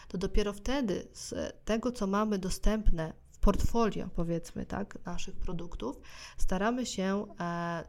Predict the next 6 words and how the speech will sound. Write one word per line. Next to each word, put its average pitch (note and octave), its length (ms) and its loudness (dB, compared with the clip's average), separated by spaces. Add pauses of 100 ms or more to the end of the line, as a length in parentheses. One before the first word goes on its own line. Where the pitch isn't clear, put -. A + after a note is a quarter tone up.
dobrać F3 520 0
klientowi E3+ 600 -6
po F3 140 2
pierwsze - 480 2
odpowiednie F3 580 2
rozwiązanie, E3 760 -4